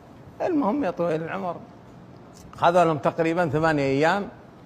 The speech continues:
باقي يومين، هم مخططين على عشر أيام، باقي يومين ويرجعون. قعدوا مع بعض واستانسوا ذيك الليلة و-، وكلوا من صيدهم وأمرحوا، ويوم جم بكرة ويفللون المواتر بنزين،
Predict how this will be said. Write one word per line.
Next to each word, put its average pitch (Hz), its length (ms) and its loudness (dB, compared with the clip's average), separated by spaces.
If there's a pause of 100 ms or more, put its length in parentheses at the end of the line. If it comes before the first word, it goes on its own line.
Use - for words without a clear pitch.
(560)
باقي 160 300 2
يومين، 147 340 0
هم 175 180 0
مخططين 175 520 -2
على 147 180 2
عشر 139 280 0
أيام، 120 280 -4 (640)
باقي 175 260 4
يومين 160 420 0
ويرجعون. 117 540 -4 (1120)
قعدوا 196 280 4
مع 143 180 2
بعض 135 340 2
واستانسوا 147 1300 -2
ذيك 139 240 -4
الليلة 143 420 2
و-، 135 180 -4 (480)
وكلوا 147 480 0
من 131 160 -4
صيدهم 147 640 -4
وأمرحوا، 151 760 2 (640)
ويوم 170 260 2
جم 131 260 0
بكرة 170 340 0
ويفللون 147 840 0
المواتر 156 580 -2
بنزين، 127 420 -6